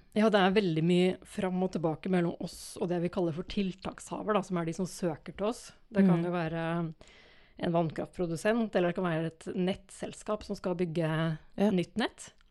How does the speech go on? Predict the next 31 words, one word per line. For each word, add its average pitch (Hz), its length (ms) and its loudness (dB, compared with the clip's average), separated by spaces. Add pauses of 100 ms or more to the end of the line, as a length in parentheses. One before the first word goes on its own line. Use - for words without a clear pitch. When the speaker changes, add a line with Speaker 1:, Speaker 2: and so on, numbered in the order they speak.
(560)
Speaker 1:
Eh, 220 160 -2
og 214 120 2
det 226 80 4
er 214 40 4
det 202 120 2
jo 185 140 -2
veldig 165 340 -2
mye 165 240 2
av 160 100 -4
for 175 100 -6
tida, 180 220 -2 (100)
så - 120 -8
der 208 160 4
har, 190 280 2
Speaker 2:
<laughs> 196 160 0
Speaker 1:
eh, 196 300 0
blir 185 200 -2
vi 175 140 -2
litt, 180 320 -6
eh, 190 300 0 (100)
propp - 260 -10
i 170 40 -4
systemet 175 460 -2
fordi 196 160 -2
vi 190 60 -2
har 175 100 -2
litt 175 160 -6
kø. 208 120 0 (920)
Eh, 226 320 6
og 226 120 4
da 240 120 4